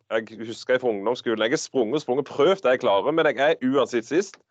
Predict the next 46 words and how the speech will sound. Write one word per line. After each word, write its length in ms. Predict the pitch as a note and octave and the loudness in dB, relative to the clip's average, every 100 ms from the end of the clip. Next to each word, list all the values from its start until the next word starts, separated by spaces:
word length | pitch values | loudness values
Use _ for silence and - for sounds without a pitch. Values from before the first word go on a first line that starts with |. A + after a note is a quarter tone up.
| _ - | _ -8
Samme 440 | - A2+ G2 C#3 | 0 2 4 2
hvor 120 | C#3 | 0
mye 180 | G#2+ G#2 | 2 0
jeg 60 | A2+ | 2
prøver 320 | A2+ G2 C3 | 0 2 0
og 60 | |
sliter, 340 | B2+ D#3 G3+ A2+ | 0 -2 -2 -4
så 160 | - | 2
er 140 | B2 C3+ | 2 4
det, 120 | C#3+ B2 | 2 0
det 140 | G#2+ C3 | 0 2
hjelper 320 | G2+ - - | 2 0 -4
ikke. 180 | - A2 | 0 0
Jeg 100 | G#2 | 2
er 180 | C#3+ C3 | 2 2
bare 200 | G#2+ A2 _ _ _ _ _ _ _ _ | 0 -2 _ _ _ _ _ _ _ _
kjempetreg, 800 | - A2 - - D#3+ F3+ E3+ C#3+ G2+ - _ _ - | -8 -8 -6 -8 -2 0 0 0 -6 -6 _ _ 0
og 80 | |
har 80 | A2 | 2
jo 80 | G#2 | 2
ikke 120 | G2 | -2
kondis 380 | - A2+ A#2 G#2 | -4 -4 -4 0
heller, 320 | G#2+ A2+ F2+ | 0 0 -4
sånn 200 | - A#2 | -4 -6
sett. 220 | - G#2 - _ _ _ _ _ _ _ _ - | -2 -4 -4 _ _ _ _ _ _ _ _ 0
Eh, 640 | A#2 A#2 A2+ G#2+ G#2 F#2+ | 4 6 6 6 4 2
og 160 | - A2+ | 0 2
jeg 80 | C#3+ | 2
har 100 | C3+ | 2
ikke 160 | F3 | 2
gjort 160 | D#3+ D3+ | 0 2
noe 160 | C3 | 0
med 220 | C3 D3 B2+ | 2 2 4
det, 100 | A2 | 2
det 100 | A#2+ | 2
har 140 | A#2+ A#2 | 2 2
jeg 160 | A2+ | 0
gjerne 240 | G#2 A2+ B2 | -2 -2 -4
forstått 340 | A2 A2 - | -2 -4 -4
du 140 | C3+ | -2
har 100 | C#3+ | 0
gjort 240 | G#2+ A2 - | 0 0 -2
litt 160 | G#2+ | -4
med 240 | G#2 G2+ G2 C3 - E3 | 0 0 0 -2 -4 -6
<laughs> 340 | - - | -4 -4
i 60 | - | -2